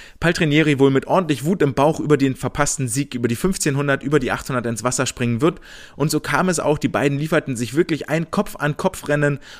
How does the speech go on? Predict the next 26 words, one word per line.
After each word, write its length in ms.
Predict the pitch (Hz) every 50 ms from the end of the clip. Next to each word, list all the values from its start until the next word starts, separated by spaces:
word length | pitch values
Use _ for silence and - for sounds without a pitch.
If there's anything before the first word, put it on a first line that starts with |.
| - -
Und 140 | 120 120 135
das 120 | 143 165
ist 100 | 160 147
im 80 | - 135
Moment 340 | 127 123 127 135 - -
eines 260 | - 135 147 143 - -
der 100 | 123 113
ganz, 240 | - 175 202 - -
ganz 240 | 165 143 135 - - 120 -
spannenden 480 | - - - 147 170 165 135 135 127 117
Duelle 360 | 120 - 107 139 156 143 -
auf 180 | 113 156 -
der 180 | - 139 117 101
Weltbühne 540 | 120 135 165 160 - _ - 175 147 147 147
über 300 | - - 170 165 175 151
die, 240 | 127 131 123 123 - - - - - _
nicht 180 | - 151 104 -
nur 100 | 202 139
über 160 | 135 139 143
die 80 | 127 120
lange 220 | 123 131 156 143
Strecke, 240 | - - 156 143 143
sondern 240 | 135 131 127 123 107
generell 380 | 135 131 127 113 110 127 160
im 140 | - 127 127
Schwimmsport. 580 | - - 160 165 170 - - - 135 135 131